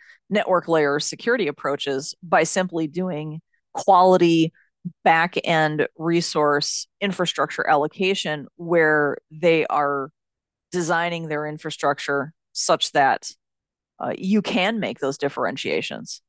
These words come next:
Okay, so back to the, what the heck is Windows dot net? Well, most of the resources that are hosted on Azure that are customer-owned resources, uh, which includes Hackers, by the way,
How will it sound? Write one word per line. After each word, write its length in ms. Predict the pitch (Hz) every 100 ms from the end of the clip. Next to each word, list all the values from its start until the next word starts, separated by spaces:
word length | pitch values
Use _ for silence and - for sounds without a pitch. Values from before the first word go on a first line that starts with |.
| _ _ _ _ _ _ -
Okay, 220 | 170 160
so 160 | 180
back 240 | 208 240 247
to 340 | - 254 226
the, 380 | 190 185 175 170 - _ _ -
what 300 | 175 208 233
the 80 |
heck 220 | 190 196 190
is 160 | 170
Windows 320 | 175 185 170
dot 240 | 165 151 -
net? 220 | 165 135 - _ _ _ _ _ _ _ _ _ _ _ _
Well, 420 | 220 233 226 220 185
most 500 | 233 277 392 - - -
of 160 | 254 262
the 100 | 262
resources 960 | 226 240 269 - 233 214 - 196 180
that 320 | 190 185 180 -
are 240 | 185 175
hosted 420 | 175 208 190 190
on 200 | 170 160
Azure 640 | - 170 180 185 175 160 - -
that 160 | 160
are 240 | - 160 156
customer-owned 1040 | - 208 - 190 175 - 165 165 165 156
resources, 1040 | 170 175 - 156 156 - 147 147 - - -
uh, 140 | 160 135
which 240 | 202 208
includes 340 | 190 208 185
Hackers, 380 | 196 160 196 156
by 120 | 170
the 80 | 139
way, 160 | 135